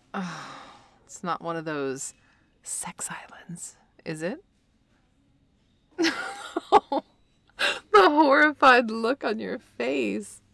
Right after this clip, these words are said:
Ah. Look, I picked up your memos so you can look through them before you go.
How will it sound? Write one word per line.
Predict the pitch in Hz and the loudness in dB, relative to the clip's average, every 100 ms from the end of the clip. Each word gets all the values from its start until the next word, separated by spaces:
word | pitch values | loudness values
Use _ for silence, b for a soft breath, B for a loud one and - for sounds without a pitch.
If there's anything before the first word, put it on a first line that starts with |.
| - | -2
Ah. | 226 254 220 B B B B B B B B B B B _ | -2 -2 -10 B B B B B B B B B B B _
Look, | 214 - - _ _ - | -6 -6 -8 _ _ -12
I | |
picked | - 214 208 | -10 -10 -8
up | 196 | -6
your | 156 | -6
memos | 151 160 180 202 | -8 -8 -10 -10
so | - | -14
you | |
can | - - | -16 -14
look | 170 - | -14 -12
through | 151 151 | -14 -12
them | 139 | -10
before | - - - | -12 -12 -14
you | 143 | -14
go. | 147 147 | -12 -14